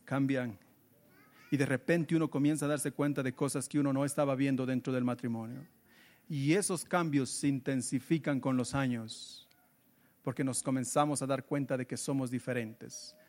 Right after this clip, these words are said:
de que no somos iguales. Sin embargo,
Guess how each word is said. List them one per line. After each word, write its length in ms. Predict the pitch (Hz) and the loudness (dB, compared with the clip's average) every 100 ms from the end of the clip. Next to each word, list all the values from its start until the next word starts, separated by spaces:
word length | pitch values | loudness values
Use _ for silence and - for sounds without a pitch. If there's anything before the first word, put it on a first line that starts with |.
| - - | -14 -4
de 120 | 123 | -2
que 120 | 131 | 2
no 200 | 127 131 | 4 4
somos 340 | 143 127 117 | 2 0 -2
iguales. 680 | 117 113 101 107 - - - - _ _ _ _ _ _ _ _ _ _ - _ _ _ _ _ - - - _ _ _ _ _ 147 - _ _ _ _ _ _ _ _ _ _ _ - | -6 -8 -10 -10 -12 -10 -14 -16 _ _ _ _ _ _ _ _ _ _ -20 _ _ _ _ _ -20 -20 -20 _ _ _ _ _ -20 -20 _ _ _ _ _ _ _ _ _ _ _ -4
Sin 180 | 147 | 0
embargo, 520 | 147 139 180 185 185 | 4 6 4 4 -4